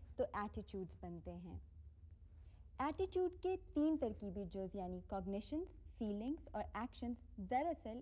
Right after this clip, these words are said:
एक दूसरे से जुड़े हुए हैं और एक दूसरे पर इन्हिसार करते हैं। फीलिंग्स और एक्शंस किसी चीज़ के बारे में होने वाली कॉग्निशंस को असरअंदाज करती हैं और जवाबी तौर पर कॉग्निशंस में तब्दीली वकू पजीर होती है।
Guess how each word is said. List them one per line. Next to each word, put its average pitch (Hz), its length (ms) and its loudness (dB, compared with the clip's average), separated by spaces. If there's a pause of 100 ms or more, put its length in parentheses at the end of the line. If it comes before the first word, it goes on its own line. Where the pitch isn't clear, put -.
एक 208 160 0
दूसरे 220 280 -4
से 285 160 -4 (140)
जुड़े 190 240 0 (120)
हुए 285 140 0
हैं 339 180 0 (240)
और 202 80 4
एक 262 260 2
दूसरे 254 280 0
पर 311 280 0
इन्हिसार 214 580 0
करते 180 240 -8
हैं। 185 200 -4 (840)
फीलिंग्स 320 420 6
और 240 240 2
एक्शंस 214 520 -2
किसी 269 240 4
चीज़ 285 320 2
के 285 120 2
बारे 190 300 0
में 208 120 -2
होने 214 320 -2
वाली 214 240 0
कॉग्निशंस 226 640 2
को 233 220 -2 (120)
असरअंदाज 208 720 2
करती 175 280 -6
हैं 175 200 -8 (320)
और 214 80 4
जवाबी 196 480 4
तौर 320 200 4
पर 359 220 0 (300)
कॉग्निशंस 220 560 4
में 240 160 2
तब्दीली 185 400 0
वकू 175 340 -4
पजीर 175 280 -2
होती 175 360 -6
है। 185 140 -6